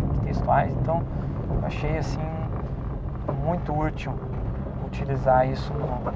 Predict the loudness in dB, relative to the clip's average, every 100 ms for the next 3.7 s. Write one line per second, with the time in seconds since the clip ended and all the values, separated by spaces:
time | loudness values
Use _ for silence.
0 | -2 -2 -2 0 2 4 4 2 2 4
1 | 4 4 2 2 4 6 10 10 8 4
2 | 6 6 6 4 4 4 4 4 4 4
3 | 2 2 2 2 4 4